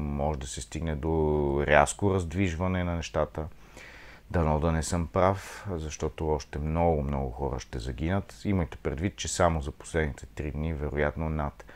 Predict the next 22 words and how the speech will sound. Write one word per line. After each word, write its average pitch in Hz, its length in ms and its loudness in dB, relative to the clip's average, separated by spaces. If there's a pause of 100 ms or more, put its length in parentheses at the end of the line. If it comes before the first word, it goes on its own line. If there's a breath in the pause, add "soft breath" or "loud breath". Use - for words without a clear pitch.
(380 loud breath)
хиляда 78 440 2
души 67 640 -4
от, 73 400 -4
а, 71 120 0
двете 69 380 -2
армии 65 340 0
са 67 360 -4
били 64 240 -8
убити. 65 540 -8 (920 soft breath)
Имам 85 160 2
предвид 80 380 2
само 98 480 10
в 71 180 -2
сраженията 80 720 2
в 62 100 -6
Белгородска 65 680 2
и - 60 -2
Курска - 380 -8
област, - 540 -18 (1200 soft breath)
което 82 560 -2 (1700)
е - 60 -6
трагедия 76 880 0